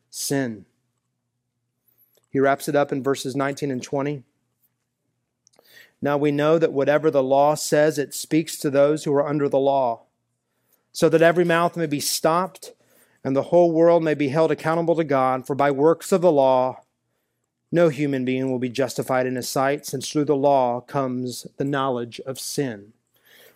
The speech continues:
We're gonna look at verse twenty more carefully in a couple weeks. But needless to say here, the image is a defendant in court, right? Who, when given the opportunity to speak in his own defense,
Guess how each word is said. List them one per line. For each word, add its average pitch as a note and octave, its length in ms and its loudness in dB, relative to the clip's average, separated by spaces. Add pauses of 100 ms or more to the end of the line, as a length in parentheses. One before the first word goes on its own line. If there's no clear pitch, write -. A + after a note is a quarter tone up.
We're D#3 100 -4
gonna D#3+ 160 0
look D#3+ 180 2
at D3+ 60 -4
verse C3 240 -6
twenty C#3 520 -4 (1000)
more C3 160 -4
carefully D3+ 460 -2
in B2 80 -4
a A#2+ 60 -6
couple C3 300 -4
weeks. B2 580 -4 (1600)
But C#3 200 -6
needless D#3+ 340 2
to C#3+ 100 -4
say D3+ 240 0
here, C#3 160 0
the C#3 180 -4
image D#3+ 340 0
is B2+ 140 -4
a C3 80 0
defendant D3 600 -2
in C3+ 100 -10
court, A#2 380 -8 (520)
right? C3 280 -6 (1120)
Who, F#3 200 6
when E3 200 2
given F#3+ 260 6
the F3 120 0
opportunity A3 760 4
to A3+ 100 6
speak A#3+ 480 2
in G#3+ 80 8
his F3 140 4
own A#3+ 260 6
defense, B3+ 800 2